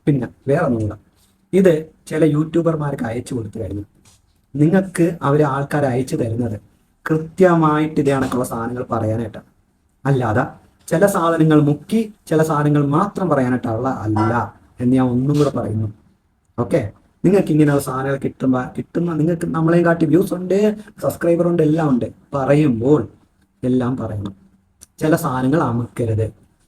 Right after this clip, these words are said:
ഓക്കെ, ഞാൻ ഇത് ആരുടെ അടുത്താണ് പറയുന്നത് ഞാൻ പറയുന്നില്ല, ആർക്ക് വേണ്ടിയിട്ടാണ് പറയുന്നത് ഞാൻ പറയുന്നില്ല, പക്ഷെ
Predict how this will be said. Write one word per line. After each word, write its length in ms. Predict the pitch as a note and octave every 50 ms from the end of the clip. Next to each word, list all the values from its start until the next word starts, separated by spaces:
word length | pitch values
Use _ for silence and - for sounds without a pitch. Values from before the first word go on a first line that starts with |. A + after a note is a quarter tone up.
| _ _ _ _ _ _ -
ഓക്കെ, 180 | A#2 A2+ - A#2 A2+ A#2+
ഞാൻ 100 | B2+ C3+
ഇത് 80 | C3+
ആരുടെ 460 | C3 C3 C#3 D3+ F3 F3+ G3 G#3+ A3 G#3
അടുത്താണ് 320 | F#3 - - F3+ F3 F#3 F#3 E3
പറയുന്നത് 300 | D3+ D#3 E3+ F#3+ F3+ E3+
ഞാൻ 80 | E3 D#3 -
പറയുന്നില്ല, 340 | - C#3+ D3 C#3+ A#2 A2+ C#3 - - - - _ - - - - C3 C3 C#3+
ആർക്ക് 280 | D3+ D#3+ D#3+ D#3+ F3 F3+ D3+
വേണ്ടിയിട്ടാണ് 480 | D3 D#3 F#3+ G#3 G#3 G3+ G3+ D#3+ D#3 D3 C#3
പറയുന്നത് 280 | C3+ B2+ C3 C3+ C3+ C3
ഞാൻ 80 | B2+ A#2+ A#2+
പറയുന്നില്ല, 300 | A2+ A#2 A#2 C3+ F#3 -
പക്ഷെ 160 | - - -